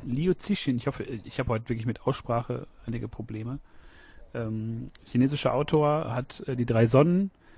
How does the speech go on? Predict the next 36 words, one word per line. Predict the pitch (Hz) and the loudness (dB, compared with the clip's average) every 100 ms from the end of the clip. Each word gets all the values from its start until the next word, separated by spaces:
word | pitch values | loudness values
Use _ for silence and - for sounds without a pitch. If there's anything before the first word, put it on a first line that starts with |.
| - - - | -20 -8 4
ja | 143 | 6
geschrieben | 147 147 - 160 175 175 | 6 2 0 0 0 0
und | 135 117 - | -2 -2 0
der | 113 | 0
zweite | - 123 | 2 2
Teil | 120 131 131 | 2 2 4
ist | 123 - | 2 -2
halt | 117 | -2
Der | 110 | 0
dunkle | 113 113 113 110 | -2 -4 -4 -4
Wald | 113 135 | -4 -4
und, | - 107 - | -6 -6 -6
ähm, | 117 104 104 107 _ - - | -8 -6 -6 -10 _ -20 -12
das | 113 | -10
gibt's | - - | -10 -8
als | 101 | -4
Hörspiel | - 131 - | -2 -2 0
vom | 120 110 110 | -2 0 0
W | |
D | 117 | 0
R, | 110 117 135 160 - | -2 -2 -2 -4 -10
äh, | 104 113 | -14 -12
produziert | - 135 - - 139 143 - - - - - - - - | -6 -6 -6 -6 -4 -6 -14 -20 -20 -20 -20 -20 -18 -6
und | 113 110 110 107 104 | -4 -2 -4 -6 -6
das | - 101 - | -6 -8 -10
ist, | - 120 - - - | -8 -8 -8 -12 -10
äh, | 104 101 101 107 - - - _ - _ - - | -8 -8 -10 -12 -18 -20 -20 _ -14 _ -14 -6
ja, | 107 | -6
ziemlich | - 151 - | 2 2 2
straff, | - 117 175 127 | 2 4 4 2
also | 117 | -2
es | 110 | -2
sind, | 123 | 0
glaub | 120 117 | 2 2
ich, | - | -2
äh, | - | -6